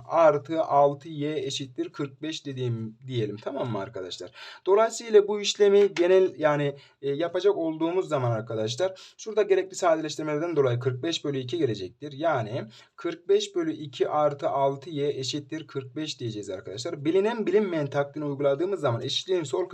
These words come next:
kısmında altı y, sağ kısmında ise kırk beş eksi kırk beş bölü ikili gibi bir ifadeyle karşı karşıya kalabileceğimizi söyleyebilmemiz lazım.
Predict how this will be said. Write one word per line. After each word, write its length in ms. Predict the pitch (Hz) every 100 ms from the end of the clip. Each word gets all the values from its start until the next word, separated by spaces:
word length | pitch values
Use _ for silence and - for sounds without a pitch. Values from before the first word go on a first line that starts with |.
| 151
kısmında 280 | 135 113 -
altı 380 | 113 120 123
y, 200 | 151 104 - - - -
sağ 260 | 202 226
kısmında 400 | 190 - 170 185
ise 200 | 156 123
kırk 260 | 123 156 -
beş 180 | 196 -
eksi 320 | 143 - 185
kırk 300 | - 156 -
beş 260 | 196 196
bölü 160 | 143 123
ikili 320 | 123 165 185
gibi 180 | 147 123
bir 100 | 196
ifadeyle 560 | 131 123 147 151 127 98
karşı 280 | 160 143
karşıya 300 | - 117 101
kalabileceğimizi 520 | 175 160 127 117 175 190
söyleyebilmemiz 560 | 185 170 156 151 135
lazım. 300 | 135 127 135